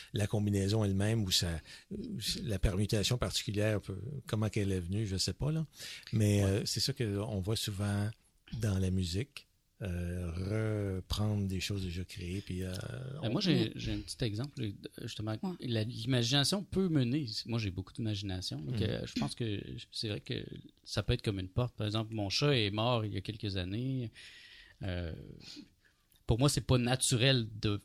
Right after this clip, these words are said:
Speaker 2: de voir l'invisible. Je suis pas un super médium, mais tu sais, je peux, ça peut m'arriver. Donc, j'étais couché sur le lit et puis je me suis dit, « OK, je savais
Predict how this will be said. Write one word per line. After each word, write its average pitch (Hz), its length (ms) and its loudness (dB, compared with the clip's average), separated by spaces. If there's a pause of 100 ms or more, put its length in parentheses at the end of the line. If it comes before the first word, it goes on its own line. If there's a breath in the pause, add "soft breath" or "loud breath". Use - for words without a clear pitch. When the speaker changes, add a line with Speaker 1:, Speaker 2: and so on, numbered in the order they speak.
Speaker 2:
de 107 100 -4
voir 107 180 0
l'invisible. 98 400 0
Je - 40 -8
suis - 80 -8
pas - 140 -2
un 95 100 -4
super 98 460 2
médium, 101 380 -2
mais 104 80 -6
tu - 140 -6
sais, 98 80 -2
je 98 80 -4 (120)
peux, 139 160 4
ça - 140 -4
peut 117 140 0
m'arriver. 101 320 0
Donc, 101 200 0
j'étais 110 300 -2
couché - 240 0
sur 123 160 2
le 107 140 4
lit 175 400 6
et 143 80 6
puis 101 340 0
je 107 80 -4
me 104 60 -4
suis - 160 -6
dit, « 135 80 4
OK, 120 200 -2 (140)
je 107 100 -2
savais 110 460 2